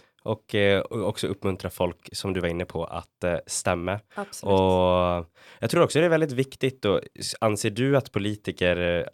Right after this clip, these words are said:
Speaker 1: eh, bara avslutningsvis, eh, snackar för lite om det med att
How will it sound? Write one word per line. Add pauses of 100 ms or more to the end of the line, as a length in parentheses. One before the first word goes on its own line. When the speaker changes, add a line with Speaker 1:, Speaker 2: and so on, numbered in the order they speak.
(100)
Speaker 1:
eh,
bara
avslutningsvis,
eh,
snackar
för
lite
om
det
med
att